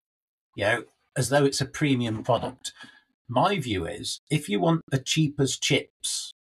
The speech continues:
and a good enough quality project, why shouldn't you be able to achieve that with a team that collaborates and doesn't have all this wasteful activity of unnecessary commer-, contractual policing?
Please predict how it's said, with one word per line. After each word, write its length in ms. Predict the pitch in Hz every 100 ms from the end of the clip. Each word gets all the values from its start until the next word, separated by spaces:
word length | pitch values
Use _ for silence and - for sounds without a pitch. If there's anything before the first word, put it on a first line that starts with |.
| _ _ _ _ -
and 160 | 113
a 100 | 110
good 300 | 104 117 147
enough 260 | 147 127 -
quality 420 | - 127 120 110
project, 800 | 98 104 92 - - - - - - _ _ _ _ _ _ _ _ _ _ _ - 107
why 440 | 143 156 175 170
shouldn't 360 | 156 143 139 147
you 80 |
be 100 | 131
able 200 | 131 123
to 100 | 127
achieve 400 | 127 - 131 127
that 200 | - 82 -
with 120 | 110 104
a 40 |
team 320 | - 123 107
that 140 | 104 -
collaborates 760 | 113 107 101 87 90 - -
and 120 | 117
doesn't 260 | 117 107 110
have 160 | 107 107
all 120 | 104
this 220 | 101 -
wasteful 440 | 107 104 - 107
activity 640 | 101 - - - 101 - 76
of 140 | 92 -
unnecessary 720 | 123 104 98 - 104 110 104 101
commer-, 380 | - 107 95 -
contractual 640 | - 110 104 - - 107 101
policing? 540 | - 104 104 - -